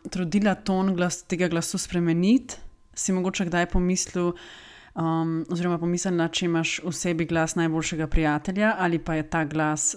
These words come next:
tvoj preganjalec in največji kritik? Si mogoče kdaj izkusil oziroma izkusila odsotnost tega glasu? To je nekaj vprašanj,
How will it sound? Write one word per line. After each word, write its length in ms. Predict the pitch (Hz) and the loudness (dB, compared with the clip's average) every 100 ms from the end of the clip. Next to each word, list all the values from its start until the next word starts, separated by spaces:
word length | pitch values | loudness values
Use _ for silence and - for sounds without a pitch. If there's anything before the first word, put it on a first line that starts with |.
| - | -4
tvoj 160 | 175 165 | -4 -2
preganjalec 840 | 170 156 160 151 151 165 175 - - | -2 0 0 2 0 -2 -4 -6 -4
in 220 | 170 160 | -4 -2
največji 420 | 160 151 156 160 | 0 -2 -2 -4
kritik? 540 | 147 160 - 202 208 - - - - - - - - - _ _ _ _ _ _ - | -4 -6 -2 -4 -4 -20 -20 -20 -20 -20 -20 -20 -20 -20 _ _ _ _ _ _ -12
Si 180 | - 196 | 0 2
mogoče 360 | 196 214 233 | 4 4 2
kdaj 180 | 190 202 | 4 4
izkusil 1040 | 196 - - 233 220 - 214 196 202 202 202 - | 4 -2 2 2 2 0 0 2 2 0 -2 -6
oziroma 340 | 180 196 185 | -2 0 2
izkusila 640 | 180 - 202 - 208 185 175 | 0 -2 -4 -4 2 2 2
odsotnost 640 | - - 226 240 180 - | -2 4 4 4 -2 -2
tega 180 | 160 160 | -2 -2
glasu? 420 | 156 156 - - 147 - - - - - - - - - - - - | -2 -4 -6 -6 -10 -10 -16 -18 -20 -20 -20 -20 -20 -20 -20 -10 2
To 140 | 233 | 6
je 80 | 226 | 8
nekaj 400 | 220 220 214 202 | 6 4 0 2
vprašanj, 680 | 196 165 160 - 175 175 214 | -4 -4 -2 0 2 4 2